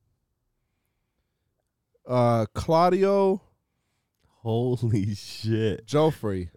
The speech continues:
Speaker 2: That's fucking wild.
Speaker 1: Rest in peace, Claudio Joffrey, that died in two thousand seventeen,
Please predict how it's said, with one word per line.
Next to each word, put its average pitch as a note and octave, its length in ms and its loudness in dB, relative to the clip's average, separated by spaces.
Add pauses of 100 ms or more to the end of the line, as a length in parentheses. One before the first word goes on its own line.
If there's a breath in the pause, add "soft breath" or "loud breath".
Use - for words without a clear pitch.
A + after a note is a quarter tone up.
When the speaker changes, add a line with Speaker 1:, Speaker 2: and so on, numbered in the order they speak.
(160)
Speaker 2:
That's G#2+ 320 0
fucking F#2+ 420 -2
wild. F2+ 560 -2
Speaker 1:
Rest E3+ 220 2
in F3+ 80 -2
peace, G3 320 -4
Claudio E3 500 2
Joffrey, A#2 640 -2 (540)
that C3 220 -2
died D#3+ 300 4
in B2+ 140 0
two E3+ 200 -2
thousand D3+ 380 0
seventeen, C3 800 -4